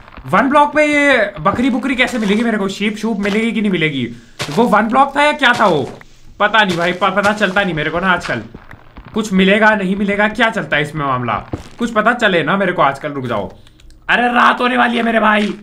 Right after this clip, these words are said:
मेरे भाई रात होने वाली है। मैंने कुछ किया भी नहीं है। टॉर्च,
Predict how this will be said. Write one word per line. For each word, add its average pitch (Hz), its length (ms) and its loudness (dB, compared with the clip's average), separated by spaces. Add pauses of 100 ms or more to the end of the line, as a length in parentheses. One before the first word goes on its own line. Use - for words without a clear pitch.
(420)
मेरे 202 180 2
भाई 220 180 4
रात 214 260 2
होने 220 140 0
वाली 208 200 2
है। 208 60 0
मैंने 208 220 0
कुछ 214 200 -8
किया 196 240 2
भी 208 100 -2
नहीं 196 160 -2
है। 190 80 0
टॉर्च, 202 440 0